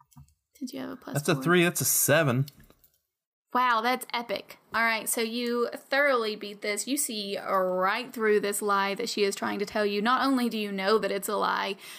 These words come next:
Speaker 1: but you know that she is lying to you to try and cover something up. And she definitely one hundred percent could not have heard you from where she was.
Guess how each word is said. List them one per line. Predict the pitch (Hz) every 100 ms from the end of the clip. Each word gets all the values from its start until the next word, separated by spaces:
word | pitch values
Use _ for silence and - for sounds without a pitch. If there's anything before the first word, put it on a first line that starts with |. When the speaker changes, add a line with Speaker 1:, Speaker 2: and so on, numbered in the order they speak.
| - -
Speaker 1:
but | 202
you | - 233
know | 226 214
that | 196 190
she | - 214
is | 196 190
lying | 202 196 202 208
to | -
you | 196 196
to | 214
try | - 202
and | 196 190
cover | 208 196
something | - 226 - 240 -
up. | 240 302 - _ _ _ _ - _ -
And | 214 202 196
she | 190 226 202
definitely | 180 202 - 208 196 190
one | 196 208
hundred | 247 220 196
percent | 190 208 190
could | - 269 226
not | 214 202
have | 220
heard | - 196 180
you | 190
from | 196 208
where | 226 220
she | -
was. | - - - -